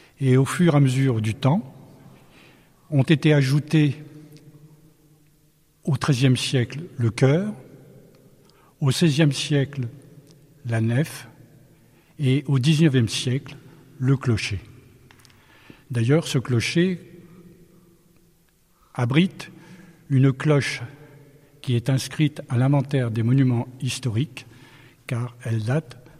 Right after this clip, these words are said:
de mille sept cent vingt-neuf. Donc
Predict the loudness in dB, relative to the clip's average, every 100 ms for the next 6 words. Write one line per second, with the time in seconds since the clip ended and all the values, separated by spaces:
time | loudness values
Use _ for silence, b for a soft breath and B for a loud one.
0 | -6 -2 -2 -4 0 2 0 -2 -8 -6
1 | -6 -6 -8 -6 -6 -6 -8 -10 -20 -20
2 | -20 _ _ B B B B B B B
3 | -6 -4